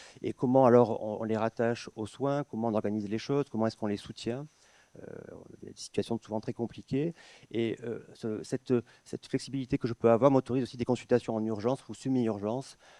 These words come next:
Un patient qui va pas bien, je peux le recevoir, euh, sur des créneaux là aussi dédiés. Donc, ce qui fait que les patients côté adulte, je les connais plutôt bien.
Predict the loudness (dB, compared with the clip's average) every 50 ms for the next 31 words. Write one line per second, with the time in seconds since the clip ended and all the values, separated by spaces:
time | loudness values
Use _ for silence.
0 | -18 -14 -10 -6 -6 -4 -2 -4 -4 -2 -2 -2 -2 -2 -2 -2 -2 -2 -2 -2
1 | -2 0 2 4 4 4 4 2 2 0 -4 -10 -8 -6 -4 -4 -2 -2 -4 -4
2 | -6 -6 -8 -8 -8 -6 -6 -6 -6 -6 -4 -2 -2 -2 -2 -2 -4 -8 -10 -8
3 | -8 -8 -6 -4 -2 -2 -2 -4 -6 -12 -20 -20 -20 _ -10 -8 -8 -8 -8 -8
4 | -10 -8 -8 -4 -2 0 0 2 2 4 4 4 4 2 0 0 2 2 0 0
5 | 2 2 0 2 0 0 0 2 2 2 2 2 2 2 2 2 0 -2 0 0
6 | -2 0 0 0 0 -2 -4